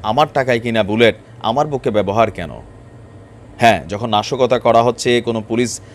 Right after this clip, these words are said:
তার জীবন হুমকির মুখে মনে করছে, সেই মুহূর্তে পুলিশ ফায়ার করবে, that's the rules। But কিছু ফুটেজ তো আমরা দেখছি, একটা মানুষ বাঁচানোর জন্য, পালানোর জন্য চেষ্টা করতেছে,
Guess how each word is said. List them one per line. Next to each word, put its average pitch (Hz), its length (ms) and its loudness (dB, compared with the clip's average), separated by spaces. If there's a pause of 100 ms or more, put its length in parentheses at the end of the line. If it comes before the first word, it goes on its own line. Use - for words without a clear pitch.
(120)
তার 107 160 2
জীবন 120 360 4 (260)
হুমকির 175 340 2
মুখে 262 200 0
মনে 120 180 2
করছে, 95 340 -4
সেই 131 200 -2
মুহূর্তে 143 260 -6
পুলিশ 139 300 -4
ফায়ার 143 320 4
করবে, 95 280 -4
that's 110 240 -4
the 120 100 0
rules। 117 340 0 (140)
But 127 280 4 (460)
কিছু 139 220 -4
ফুটেজ 156 340 -2
তো 170 80 -4
আমরা 151 140 -2
দেখছি, 107 420 -4
একটা 104 160 -8
মানুষ 113 360 -6
বাঁচানোর 123 440 0
জন্য, 123 380 0 (420)
পালানোর 147 400 4
জন্য 135 200 -4
চেষ্টা 120 320 -4
করতেছে, 117 560 -2